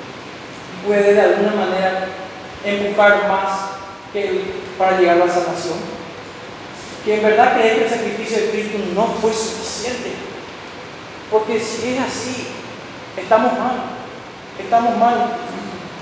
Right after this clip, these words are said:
Esto no trae gloria a Dios. ¿Por qué? Porque yo puedo gloriarme.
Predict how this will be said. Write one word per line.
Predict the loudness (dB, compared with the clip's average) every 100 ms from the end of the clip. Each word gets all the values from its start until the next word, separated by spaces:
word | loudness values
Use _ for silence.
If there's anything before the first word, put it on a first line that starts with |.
| 0
Esto | 2 4 4
no | 2 4
trae | 4 6 6 4 0 -4 -6 -4
gloria | 0 2 2 2
a | 2
Dios. | 4 2 2 -2 -8 -10 -12 -12 -14 -14 -4
¿Por | 0 2
qué? | 2 0 -2 0
Porque | 2 4
yo | 4 2 6
puedo | 8 8
gloriarme. | 8 6 6 6 2 0 -4